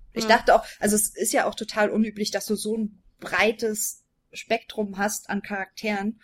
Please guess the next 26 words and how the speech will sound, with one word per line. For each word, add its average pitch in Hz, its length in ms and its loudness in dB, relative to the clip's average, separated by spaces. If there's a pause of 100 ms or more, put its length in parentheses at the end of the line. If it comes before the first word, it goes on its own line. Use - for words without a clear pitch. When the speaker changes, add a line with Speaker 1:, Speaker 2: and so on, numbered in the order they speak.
(240)
Speaker 1:
und 196 160 -4
so 214 120 2
viele 214 240 -4
verschiedene 208 420 -2
Handlungsstränge. 202 680 -2 (540)
Ähm, 185 380 0
normalerweise 190 560 2
gibt's - 240 -6
halt 175 240 -2
irgendwie 185 680 -8 (280)
in 190 100 0
der 180 120 4
Sitcom 226 420 0
einen 214 100 0
A-Strang 214 480 0
und 202 140 -6
einen 196 160 -8 (180)
B, 214 300 2 (180)
weißt 180 200 2
du? 269 40 4 (160)
Eine 208 80 -4
Speaker 2:
Ja. - 140 2
Speaker 1:
A-Story 240 400 0
und 202 60 4
eine 190 80 -2
B-Story. 262 520 0